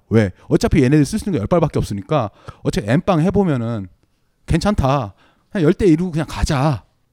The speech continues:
그런 거예요. 그런데 유보트가 두 척, 네 척, 다섯 척, 여섯 척, 열 척이 돼봐요.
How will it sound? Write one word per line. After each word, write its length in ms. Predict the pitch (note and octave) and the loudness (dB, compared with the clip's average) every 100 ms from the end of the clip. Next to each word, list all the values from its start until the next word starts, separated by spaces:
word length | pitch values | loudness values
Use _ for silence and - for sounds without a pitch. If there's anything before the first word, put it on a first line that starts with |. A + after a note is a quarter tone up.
| _ - | _ 2
그런 240 | G#3+ G#3 | 4 6
거예요. 320 | C3 G2 F2 - _ - | 4 0 -4 -12 _ -2
그런데 380 | F#3 G#3 G#3+ A3+ - _ _ | 0 4 4 2 -2 _ _
유보트가 600 | D3 F#3+ A#3+ F#3 D#3 C3 - _ | 6 6 6 4 4 2 -2 _
두 120 | - | -2
척, 220 | - G3 | 2 2
네 140 | C#3 B2+ | 2 0
척, 180 | - - | -2 -4
다섯 280 | A2 - | -4 -4
척, 60 | B2+ | -4
여섯 160 | G#2 - | -6 -4
척, 120 | G2 | 2
열 120 | C#3 | 4
척이 220 | - F#3+ | 6 4
돼봐요. 320 | B2 F2+ E2 | 4 0 -4